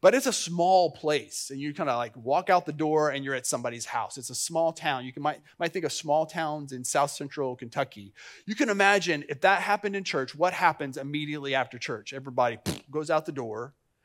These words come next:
and they go tell people. And that's what happens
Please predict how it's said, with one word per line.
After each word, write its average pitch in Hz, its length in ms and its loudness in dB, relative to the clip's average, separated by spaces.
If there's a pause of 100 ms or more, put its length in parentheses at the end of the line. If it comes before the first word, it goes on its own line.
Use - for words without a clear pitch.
(280)
and 151 160 -4
they 147 80 0
go 139 160 0
tell 156 300 -2
people. - 380 -16 (720)
And 135 100 -8
that's 139 180 0
what 165 140 -2
happens 135 580 -6